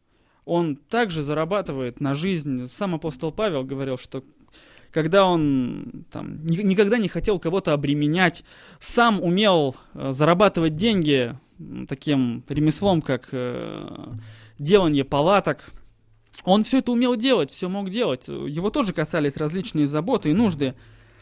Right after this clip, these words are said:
Но основной приоритет его жизни — это Христос. И основная цель его жизни — это Христос. И Христос не здесь, на земле, а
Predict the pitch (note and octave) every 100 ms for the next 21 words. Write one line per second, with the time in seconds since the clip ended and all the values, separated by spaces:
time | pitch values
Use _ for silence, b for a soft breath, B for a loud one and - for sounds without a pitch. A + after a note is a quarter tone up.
0 | B F3 A3 - F3+ - G3+ G#3 A#3 B3
1 | G3 E3+ E3 E3+ A3 - D#3+ D#3 D3 D#3+
2 | B2+ A2+ - _ _ - - - _ _
3 | - D#3+ - F3+ - D3 - - - -
4 | b b b b b b b F3 F#3 G3+
5 | G#3+ A#3 A3 C#4+ C4+ G#3 F3 A3 G#3 E3+
6 | G3+ G3+ - F3+ F#3 - G#3+ E3+ - D#3
7 | F3+ F#3 - G#3 - F#3+ F#3+ E3+ A#3 C#4
8 | - A3 F3+ G#3+ A3 A3+ E3 A#2 A#2+ _
9 | _ _ _ _ _ _ _ _ _ _
10 | _ _ _ _ _ _ _ _ _ -
11 | C#3 C#3 B2